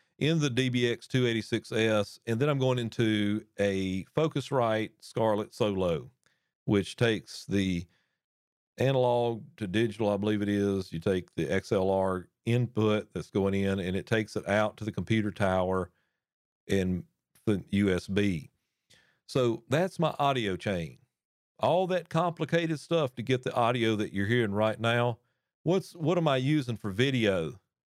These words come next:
Well, a Logitech Brio webcam, period. All right. Of course, I have all the elements that makes a good,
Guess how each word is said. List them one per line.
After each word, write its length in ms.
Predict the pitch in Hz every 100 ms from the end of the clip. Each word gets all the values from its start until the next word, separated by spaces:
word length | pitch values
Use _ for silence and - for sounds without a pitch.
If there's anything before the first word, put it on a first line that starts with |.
| -
Well, 400 | - 113 127 123 _ _ _ _ _ _ _ _ _ _
a 60 | -
Logitech 720 | 90 117 127 123 139 131 123
Brio 500 | 98 120 123 123 120
webcam, 760 | 113 110 98 - 101 85 73 65 _ _ _ _ _ _ _
period. 500 | 110 104 90 76 73 - _ _ _ -
All 80 | 95
right. 240 | 107 127
Of 680 | - _ _ _ _ _ _
course, 280 | 165 175 156
I 120 | 185
have 180 | 180 156
all 180 | 147 123
the 160 | 113
elements 380 | 123 120 117 -
that 120 | 120
makes 280 | 104 104 -
a 40 |
good, 380 | 87 95 92 85